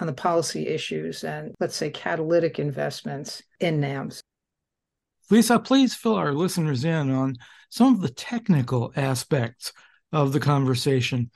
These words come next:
Speaker 2: You've already talked about nams, but what are M P Ss and H O O Cs and P D Ts and P B Ts?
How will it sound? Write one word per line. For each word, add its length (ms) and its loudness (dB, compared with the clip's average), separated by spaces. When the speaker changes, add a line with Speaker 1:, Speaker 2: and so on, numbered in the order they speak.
Speaker 2:
You've 240 2
already 380 2
talked 320 2
about 380 -2
nams, 760 4
but 280 -4
what 220 4
are 440 4
M 220 6
P 200 4
Ss 520 0
and 200 -4
H 300 0
O 180 -2
O 180 0
Cs 600 0
and 420 -6
P 200 2
D 200 0
Ts 460 4
and 160 -2
P 160 8
B 140 2
Ts? 560 -4